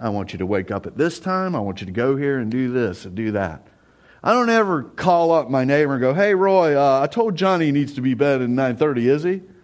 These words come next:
Well, why not? 'Cause they're not my kids.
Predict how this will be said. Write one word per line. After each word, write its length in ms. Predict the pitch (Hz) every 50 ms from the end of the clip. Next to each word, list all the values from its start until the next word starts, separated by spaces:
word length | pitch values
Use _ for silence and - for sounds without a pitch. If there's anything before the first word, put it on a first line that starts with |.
| _ _ _ _ _ _ _ _ _ _ _ _ _
Well, 140 | 135 143
why 220 | 139 151 151 156 160
not? 420 | 175 214 240 220 123 98 - - - _ _ _ _ _ _ _
'Cause 140 | - 220 208
they're 100 | 226 226
not 200 | 233 226 220 208
my 160 | 220 226 208
kids. 760 | 220 - - 277 294 269 - - - - - - - -